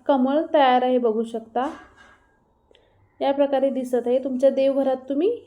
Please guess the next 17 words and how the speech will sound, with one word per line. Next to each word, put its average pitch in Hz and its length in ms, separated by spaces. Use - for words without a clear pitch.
ह्या 247 80
अशा 247 220
प्रकारे 262 460
तयार 254 240
करून 285 280
याच्या 285 460
सेंटरमध्ये 285 720
कोणतीही 294 440
तुम्ही 294 180
मूर्ती 277 400
ठेवू 247 220
शकता. 233 340
आता 240 140
माझ्याकडे 247 420
गणपतीची 247 580
मूर्ती 254 340
होती, 247 300